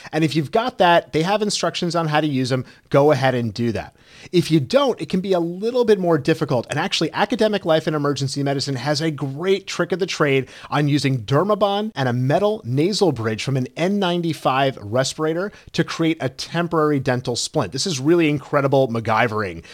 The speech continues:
of what we have in the E D to get it to use for what we need to have done. One of the tricks here is to dry that tooth out. So you're gonna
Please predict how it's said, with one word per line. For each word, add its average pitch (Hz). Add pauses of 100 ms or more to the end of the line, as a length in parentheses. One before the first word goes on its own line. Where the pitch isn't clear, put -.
(100)
of 110
what 139
we 139
have 135
in 147
the 123
E 123
D 117 (180)
to 139
get 131
it 131
to 135
use 117
for 117
what 120
we 120
need 113
to 107
have 95
done. 110 (340)
One 170
of 180
the 165
tricks -
here 180
is 143
to 151
dry 127
that 135
tooth 147
out. 151
So 143
you're 120
gonna 123